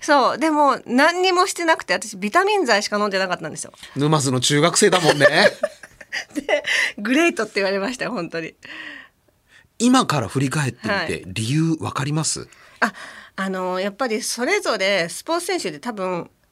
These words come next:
Speaker 1: 伸びる時期ってありますよね。
Speaker 2: はい。
Speaker 1: それが私が中学生の中一、中二で、で、それだけじゃなくて、練習量も、ちょうど中学一年生の時に初めて遠征に選ばれて、
Speaker 2: うん。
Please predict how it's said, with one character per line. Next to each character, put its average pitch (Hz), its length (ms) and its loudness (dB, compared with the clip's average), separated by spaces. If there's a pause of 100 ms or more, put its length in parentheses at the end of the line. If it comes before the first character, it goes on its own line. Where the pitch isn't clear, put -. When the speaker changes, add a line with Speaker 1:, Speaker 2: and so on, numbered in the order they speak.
Speaker 1:
伸 208 120 0
び 381 140 4
る 302 80 0
時 214 140 -4
期 180 80 -6
っ 180 40 -10
て 175 80 -6
あ 175 60 -2
り 180 80 0
ま 196 140 -2
す - 80 -12
よ - 80 -12
ね。 - 40 -8
Speaker 2:
は 131 180 2
い。 - 140 -8 (220)
Speaker 1:
そ - 180 -4
れ 339 100 4
が 392 100 2
私 285 280 -2
が 254 100 -2
中 247 220 -4
学 247 200 -2
生 196 180 0
の 180 80 -4
中 202 180 0
一、 202 180 -2
中 190 260 -2
二 185 140 -4
で、 190 320 0 (280)
で、 226 60 -10
そ 277 100 -4
れ 311 60 0
だ 339 120 0
け 339 100 -4
じ 277 80 0
ゃ 202 40 0
な 202 100 -2
く - 100 -20
て、 180 280 -2
練 320 260 2
習 403 280 0
量 180 220 0
も、 170 380 -2 (420)
ち - 80 -10
ょ 269 40 -6
う - 20 -4
ど 262 80 -4
中 381 160 -4
学 302 220 0
一 214 140 -8
年 220 140 -2
生 196 100 -6
の 175 60 -6
時 165 160 -10
に 165 60 -6
初 208 260 -6
め 302 160 -2
て - 160 -2
遠 220 140 0
征 220 180 -2
に 208 80 0
選 196 180 0
ば 196 100 0
れ 160 100 0
て、 175 260 0
Speaker 2:
う 143 60 0
ん。 127 100 0